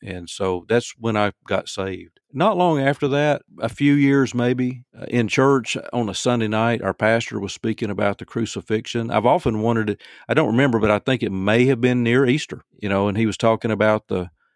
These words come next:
crucifixion and the things that Jesus suffered. And I remember particularly him talking about the nails going in Jesus' hands. And that for me was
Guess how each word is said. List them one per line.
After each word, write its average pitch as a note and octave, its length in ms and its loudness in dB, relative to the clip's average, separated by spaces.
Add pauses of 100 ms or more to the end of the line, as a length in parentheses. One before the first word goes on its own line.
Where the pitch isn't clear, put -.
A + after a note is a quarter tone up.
(140)
crucifixion B2 920 0
and F#2+ 360 -4
the E2+ 60 -10
things A2+ 300 0
that G2+ 80 -4
Jesus G2 360 0
suffered. G#2+ 400 -2
And G2 100 0
I G2+ 40 2
remember C3 340 2
particularly G#2+ 720 0
him G2+ 140 -2
talking G#2+ 320 0
about G#2 360 2 (540)
the G#2+ 100 -2
nails G#2+ 480 4
going G#2 260 0
in F#2+ 80 -2
Jesus' F2+ 380 -2
hands. F#2 420 -4
And G2+ 260 -6
that C#3+ 260 2
for A2+ 100 0
me A2 600 2 (120)
was G#2 480 0